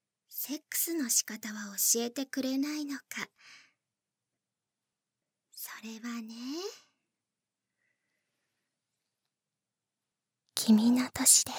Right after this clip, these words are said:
女の子とエッチする気持ちよさを知ったら、頭がバカになっちゃうからだよ。どんなに真面目で勉強熱心な子でも、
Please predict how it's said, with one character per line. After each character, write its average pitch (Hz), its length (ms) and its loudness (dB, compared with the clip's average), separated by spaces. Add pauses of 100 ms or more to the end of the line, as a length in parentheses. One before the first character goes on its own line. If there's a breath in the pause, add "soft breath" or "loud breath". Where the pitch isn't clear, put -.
(600)
女 285 320 10
の 320 120 8
子 - 140 -4
と - 160 -6
エ 269 140 4
ッ - 120 -4
チ - 120 2
す 262 180 0
る - 60 -8 (100)
気 - 160 -2
持 240 100 6
ち - 140 6
よ 277 120 8
さ 285 200 4
を 254 40 -2
知 - 160 6
っ - 20 -20 (100)
た 233 140 0
ら、 - 280 -4 (960 loud breath)
頭 262 480 2
が 240 200 -4
バ 254 140 -2
カ 370 180 4
に 330 120 8
な 269 160 4
っ - 100 -4
ち - 120 2
ゃ 247 100 -4
う - 80 -16
か - 140 -8
ら 240 140 -10
だ 220 160 -8
よ。 233 200 0 (2500)
ど 247 200 0
ん 277 80 6
な 269 160 6
に 226 140 2
真 220 320 0
面 240 140 6
目 - 60 -4
で 233 100 -4
勉 247 260 4
強 277 260 -2
熱 285 200 4
心 294 280 8
な 254 140 4
子 - 160 -6
で 226 120 -2
も、 208 320 -2